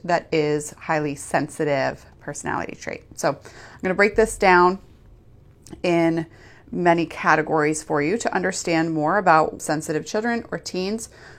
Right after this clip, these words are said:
who are struggling in managing big emotions.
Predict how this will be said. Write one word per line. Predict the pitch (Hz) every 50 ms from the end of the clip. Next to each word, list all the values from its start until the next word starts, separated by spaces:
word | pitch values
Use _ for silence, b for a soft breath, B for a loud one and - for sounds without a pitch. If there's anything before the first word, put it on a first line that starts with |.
| B B
who | 202
are | 196
struggling | 190 - - 196 185 180 190 208 226 233 240
in | 233 208
managing | 196 180 175 180 175 175 170 175 175 170
big | 160 160 156
emotions. | 156 151 147 - - - - - - - - 240 247 -